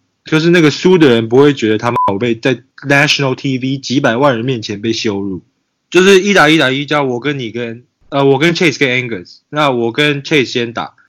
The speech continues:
赢的人留在场上，然后假如 Chase 赢，我就下去啊，Angus 上来，然后 Chase 又赢了，Angus 下去我再上来，那你每赢一次就记一分，然后是算时间的。呃，其实 M-，呃，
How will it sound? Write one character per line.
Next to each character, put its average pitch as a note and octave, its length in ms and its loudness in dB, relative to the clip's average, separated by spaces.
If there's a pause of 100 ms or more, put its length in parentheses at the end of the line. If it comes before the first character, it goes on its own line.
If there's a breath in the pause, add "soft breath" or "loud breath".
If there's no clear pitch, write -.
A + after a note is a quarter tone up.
赢 D3+ 180 -2
的 D#3+ 140 4
人 D#3 100 2
留 C#3 160 0
在 D3 100 2
场 F2 240 -12
上， F#2+ 260 -10 (140)
然 A#2+ 140 -4
后 B2+ 140 0
假 A#2+ 160 -2
如 B2+ 320 -2
Chase C#3 320 -2
赢， E2 140 -12 (200)
我 A2 160 -6
就 C3+ 60 -4
下 C3 200 0
去 A#2+ 200 -6
啊， G2 80 -8
Angus A#2 280 -8
上 F#2+ 220 -10
来， - 140 -18 (180)
然 A#2 100 -2
后 C#3 80 0
Chase F3 220 2
又 D3+ 140 2
赢 F2 140 -8
了， - 140 -18
Angus C#3 220 -2
下 C3+ 220 0
去 C#3 100 -6
我 F#2+ 180 -6
再 G#2+ 120 -10
上 G#2 160 -8
来， - 140 -20 (140)
那 F3 180 -2
你 C#3 260 -6
每 B2 160 -4
赢 C#3+ 220 -2
一 - 20 -8
次 E3 160 0
就 C#3+ 100 0
记 C3+ 300 -6
一 A2 40 -8
分， G2 220 -8
然 G2+ 100 -6
后 A2+ 80 -4
是 C3+ 120 -6
算 C3+ 180 -2
时 F2+ 220 -12
间 E2+ 240 -10
的。 D#2+ 80 -14 (440)
呃， D3+ 120 2
其 G3+ 140 2
实 A3+ 80 4
M-， F3 240 0 (160)
呃， C#3+ 320 0